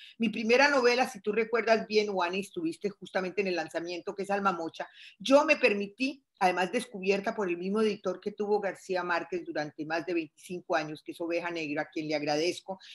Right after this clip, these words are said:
y hoy en día tengo un editor español que también es una maravilla, que es Seal Pigmalión, con Basilio Rodríguez Cañada a la cabeza, lo que me permite justamente seguir creciendo. Pero vuelvo a la, a la idea de mi primera novela.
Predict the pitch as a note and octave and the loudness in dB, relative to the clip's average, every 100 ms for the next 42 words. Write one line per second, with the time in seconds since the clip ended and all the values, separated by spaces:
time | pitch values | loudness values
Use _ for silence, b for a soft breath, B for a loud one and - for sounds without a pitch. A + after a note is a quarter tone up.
0 | B F#3 F#3 G3 F#3+ F#3+ G3+ F#3+ G3 G3 | B 0 2 2 2 2 0 0 0 2
1 | F3+ F#3 F3 F3+ - D#3+ D#3+ F3 F#3+ E3 | 0 0 -2 -2 -4 -4 -4 -4 -4 -4
2 | D#3+ F3 F3+ F#3 F#3 D#3+ D3+ E3+ D#3+ E3 | -6 -8 -4 -2 0 2 0 -2 -6 -10
3 | - b _ - F#3 E3 E3+ - - _ | -10 b _ 0 4 4 2 -2 -18 _
4 | - G3 F#3 - F3+ F3 D3+ E3 F3 E3 | 2 4 4 2 -4 -2 0 -2 -4 -8
5 | - D#3+ D3 - F#3+ F3 F3+ D#3+ D#3+ D3+ | -8 -2 -2 -4 -6 -2 0 0 -2 -4
6 | D3+ F3+ - D#3 D3 D3 E3+ E3+ F3 E3 | -4 -6 -6 -6 -4 -2 -2 -2 -2 -2
7 | - B B B - A3 A3 G#3+ G#3 G#3 | -6 B B B 0 2 2 0 0 -2
8 | G#3+ B3 A#3+ C4+ C4 - B3 B3 A#3+ - | 0 -2 0 0 -2 -6 -4 -4 -4 -4
9 | G#3 F#3 - G3+ - G3+ D#3+ D3+ B B | -6 -6 -6 -6 -2 -2 -2 -4 B B
10 | - A#3+ A3+ C4+ C#4 E4 E4 A3 G3+ F#3+ | 4 6 8 8 8 4 6 4 6 6
11 | - G3+ G3 G#3 A#3 A#3 F#3+ - F3 F3+ | 4 2 4 6 6 4 -2 -4 -2 2
12 | F#3 G3 F3 D3 - | 4 4 2 -2 -4